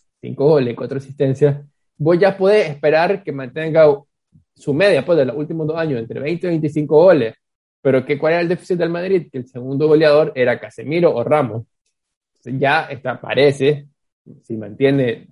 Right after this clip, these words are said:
que no va a mantener un gol por partido, pero sí, ya podría llegar a un objetivo de doce, quince goles, que ya eso sería, eh, oro para el Madrid, después de tener tres en la temporada pasada.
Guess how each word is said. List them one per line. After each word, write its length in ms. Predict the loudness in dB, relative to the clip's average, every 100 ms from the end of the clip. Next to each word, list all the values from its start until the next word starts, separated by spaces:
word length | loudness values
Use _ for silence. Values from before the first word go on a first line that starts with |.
| -14
que 60 | -8
no 140 | -2
va 40 | 0
a 40 |
mantener 420 | 0 -2 -2 -2
un 80 | -2
gol 100 | -4
por 140 | -6 -8
partido, 420 | -6 0 0 0
pero 180 | -6 -8
sí, 280 | -14 -18 -12
ya 220 | -8 -2
podría 320 | 2 4 4
llegar 340 | 6 4 4 2
a 120 | 2
un 100 | -2
objetivo 440 | -6 -6 0 2
de 240 | 2 0 -6 _ _ _ _ -6
doce, 500 | -2 -2 -4 -12 -8
quince 360 | -4 -4 -4 -4
goles, 480 | 0 0 0 -4 -8 _ _ _ _ _ _ _ _ _
que 160 | -4 -4
ya 160 | -4
eso 240 | -10 -4 0
sería, 680 | 2 2 4 4 2 -2 _ _ _
eh, 420 | -16 -12 -8 -8 -10 -12 2
oro 380 | 6 6 4
para 180 | 0 -6
el 80 | -6
Madrid, 520 | -4 0 2 2 -2 _ _ _
después 580 | _ -20 -16 -14 -6 -2
de 100 | 0
tener 400 | 2 2 0 -4
tres 360 | -2 -2 -2 -12
en 60 |
la 80 | -16
temporada 420 | -14 -6 0 0
pasada. 680 | -2 -2 0 0 -2 -8